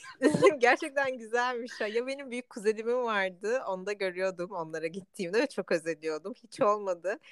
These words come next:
Dilerim böyle nostaljinin geri dönmesi şeyinde onu da bir şekilde geri getirirler. Ya şu anda hani şu anki nesil her şeyi anlatmak için hemen TikTok'ta iki dakikada video çekmeyi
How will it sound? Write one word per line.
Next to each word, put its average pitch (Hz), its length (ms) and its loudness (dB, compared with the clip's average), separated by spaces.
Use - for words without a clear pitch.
Dilerim 233 300 8
böyle 233 220 4
nostaljinin 220 680 -4
geri 214 240 -2
dönmesi 220 440 -2
şeyinde 202 600 2
onu 202 220 -2
da 214 100 2
bir 208 40 -2
şekilde 208 380 -4
geri 190 280 -4
getirirler. 190 560 2
Ya 214 100 6
şu 262 160 0
anda 262 180 4
hani 269 160 -2
şu - 140 -2
anki 233 240 -2
nesil 247 240 -2
her 240 220 2
şeyi 247 260 -2
anlatmak 233 560 -2
için 233 300 -4
hemen 226 220 2
TikTok'ta - 480 -4
iki 214 180 -2
dakikada 214 360 0
video 202 260 -2
çekmeyi 202 640 -4